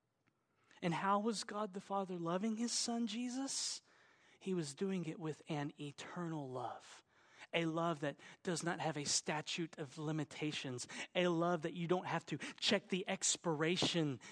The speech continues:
date on. That's what Jesus says in John seventeen twenty-four, "Because you loved me before the foundation of the world."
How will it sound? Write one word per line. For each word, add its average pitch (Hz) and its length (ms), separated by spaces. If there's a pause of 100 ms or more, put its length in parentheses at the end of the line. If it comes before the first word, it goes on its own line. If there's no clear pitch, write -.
(140)
date 143 360
on. 127 260
That's 202 240
what 247 80
Jesus 196 400
says 190 240
in 185 100
John 170 220
seventeen 160 540
twenty-four, 131 540 (260)
"Because 180 400
you 226 320
loved 190 520
me 165 380 (320)
before 175 800 (240)
the 160 100
foundation 147 1200 (220)
of 139 400 (280)
the 143 140
world." 123 640